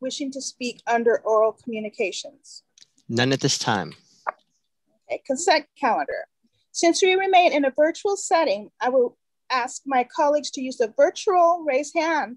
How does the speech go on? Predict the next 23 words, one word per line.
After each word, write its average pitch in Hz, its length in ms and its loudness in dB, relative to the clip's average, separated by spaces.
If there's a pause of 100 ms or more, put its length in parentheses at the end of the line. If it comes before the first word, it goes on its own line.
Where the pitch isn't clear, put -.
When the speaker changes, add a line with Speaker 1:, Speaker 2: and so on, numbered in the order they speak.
Speaker 1:
feature 214 460 -8 (260)
to - 80 -6
indicate 262 640 0 (800)
they 269 140 6
wish 214 260 -2
to 311 100 -6
speak. - 360 2 (2000)
City 370 160 2
staff, 302 440 4
do 294 80 -4
we 311 100 -2
have 302 180 2
any 330 160 -2
members 311 340 -4
of 302 60 2
the 294 160 0
public 285 240 -2
wishing 285 280 -6
to 285 60 -4
speak 277 360 -8
on 240 140 -2
a 240 80 2
consent - 640 0